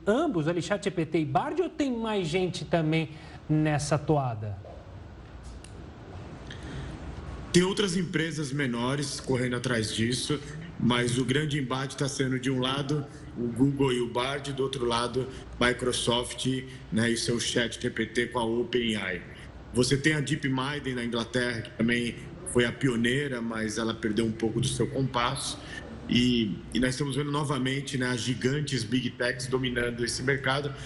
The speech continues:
Speaker 2: e algumas soluções que aparecem de empresas pequenas específicas pra área de medicina, ou área de jornalismo,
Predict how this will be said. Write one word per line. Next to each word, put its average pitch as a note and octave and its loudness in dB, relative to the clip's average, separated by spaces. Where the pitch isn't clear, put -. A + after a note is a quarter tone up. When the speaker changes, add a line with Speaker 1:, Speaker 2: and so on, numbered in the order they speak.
Speaker 2:
e D3+ 6
algumas D3+ 2
soluções D3+ -2
que - -4
aparecem C3 -2
de B2 2
empresas B2+ 0
pequenas C3 0
específicas C3 2
pra A#2+ 0
área A#2 0
de A2+ -2
medicina, B2 0
ou G#2+ 2
área A2+ 0
de A2 -2
jornalismo, A2+ 0